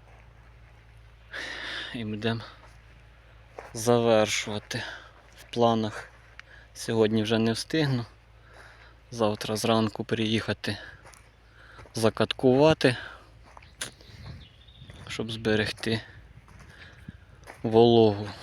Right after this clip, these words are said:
в ґрунті. Так що якось так. Сію з розрахунком сімсот сімдесят, сімсот п'ятдесят тисяч на гектар, плюс-мінус в цих пределах.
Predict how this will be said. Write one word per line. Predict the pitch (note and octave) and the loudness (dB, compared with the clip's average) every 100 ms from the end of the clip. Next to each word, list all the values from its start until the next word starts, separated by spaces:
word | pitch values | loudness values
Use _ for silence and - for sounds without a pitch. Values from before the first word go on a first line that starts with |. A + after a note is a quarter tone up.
| - | -10
в | A2+ G#2+ | -8 -2
ґрунті. | C3 D#3 D3 - A2+ - - - _ _ _ _ - - - _ _ _ _ _ - - - - | 4 4 4 0 -4 -8 -20 -20 _ _ _ _ -20 -20 -20 _ _ _ _ _ -20 -20 -20 -14
Так | G#2 - | -12 -8
що | - | -6
якось | G#2+ G#2+ - G#2 - | -4 -4 -6 -10 -8
так. | - G2 - - - - - | -10 -12 -10 -12 -14 -16 -4
Сію | - - D3 B2+ A2 G#2+ - | 0 6 8 8 6 -2 -6
з | A2+ | 2
розрахунком | A#2+ B2 A#2+ B2 - B2+ A2+ - A2 G#2+ _ - - - - | 6 6 6 4 2 0 2 0 -4 -6 _ -20 -16 -16 -12
сімсот | - - C3 - D3 C3 | -2 4 6 6 6 4
сімдесят, | - C3 A#2+ A#2 B2 - F3 D#3 | 4 4 6 6 4 6 6 6
сімсот | - B2+ A#2 C3 - | 4 2 4 2 4
п'ятдесят | B2 A#2 A#2 - A#2+ | 2 2 2 2 2
тисяч | - B2 - A2+ - - - - - - - - - | 4 2 2 0 -2 -2 -8 -16 -16 -16 -12 -8 -2
на | - A2 | 0 2
гектар, | A#2 - E3 E3 D#3+ - - | -2 2 6 8 6 -6 -6
плюс-мінус | B2 A#2+ - B2+ D3 C#3 A#2+ - - - | 0 0 2 6 8 8 4 -2 -12 -16
в | |
цих | - A#2+ - | -4 -2 -2
пределах. | - A#2+ G#2+ A2 G#2 G#2 | -4 -4 2 2 2 -2